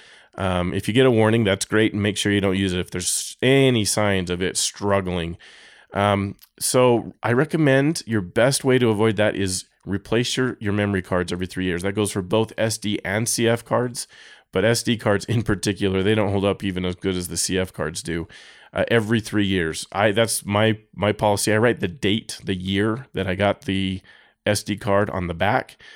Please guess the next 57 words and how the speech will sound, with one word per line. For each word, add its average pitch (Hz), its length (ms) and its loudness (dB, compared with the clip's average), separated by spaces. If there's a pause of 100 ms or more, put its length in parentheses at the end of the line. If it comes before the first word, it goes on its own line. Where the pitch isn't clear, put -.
(180)
and 85 160 -4
as 82 80 -2
soon 104 180 0
as 104 140 0
those 98 200 0
three 101 200 -2
years 95 240 -2
are 90 100 0
up, 95 180 0
I 90 120 -4
just 87 160 -10
take 87 160 -6
it 85 60 -8
out 85 120 -4
of 82 80 -8
service. 85 380 -4
So 117 100 -4
we'll 143 100 2
put 139 180 2
it 127 100 2
in 104 140 0
other 98 260 2
stuff 101 440 -2
that 92 120 0
I 92 60 -2
have 95 160 0
around 92 200 0
the 87 60 -4
house 90 180 -4
that - 120 -6
needs 90 200 -6
S 95 160 -4
D 92 120 -6
cards, 107 440 -2 (560)
uh, 92 140 2
or 120 340 4
I 117 80 6
may 113 460 2 (240)
put 135 140 4
it 131 100 4
in 113 120 2
the 101 80 0
back 95 420 0
of 90 140 0
a 92 180 2
holder, 107 560 2
a 98 100 -8
card, 104 380 2
S 110 100 0
D 110 140 -6
card 110 220 2
holder, 110 280 2
and 95 220 -2
go 98 220 0
reach 117 200 0
for 104 240 4
it - 80 0